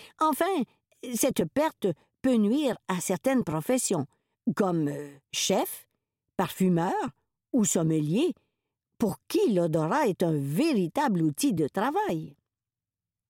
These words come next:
Le traitement principal de la perte olfactive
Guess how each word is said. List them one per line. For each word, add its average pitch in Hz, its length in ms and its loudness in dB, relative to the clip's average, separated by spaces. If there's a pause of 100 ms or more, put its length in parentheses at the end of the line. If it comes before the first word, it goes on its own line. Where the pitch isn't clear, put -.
(1040)
Le 320 280 2
traitement 349 480 -2
principal 202 840 0
de 170 100 2
la 160 180 2
perte 202 420 -4
olfactive 185 760 0